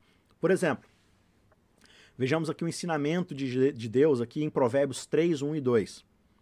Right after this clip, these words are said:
"Filho meu, não te esqueças dos meus ensinos, e o teu coração guarde os meus mandamentos,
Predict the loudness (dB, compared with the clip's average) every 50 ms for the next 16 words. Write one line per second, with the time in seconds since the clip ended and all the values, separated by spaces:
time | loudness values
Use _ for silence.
0 | _ _ _ _ _ -20 _ _ -6 -4 2 2 4 4 4 4 4 4 4 4
1 | 2 0 0 -2 -6 -10 -8 -4 -2 -2 -2 -2 -4 -8 -8 -8 -10 -8 -6 -4
2 | -2 -2 -4 -4 -4 -8 -10 -8 -8 -6 -4 -4 -4 -6 -8 -14 -20 _ _ -20
3 | -20 -20 _ -4 -4 -4 -2 _ 4 4 6 6 4 2 0 0 -2 -4 -6 -6
4 | -6 -4 -2 0 0 0 0 0 -2 -6 -8 -8 -6 -4 -2 -2 -2 -2 -4 -4
5 | -4 -4 -2 -2 -2 0 0 0 0 0 0 -2 -4 -6 -12 -16 -18 -18 -18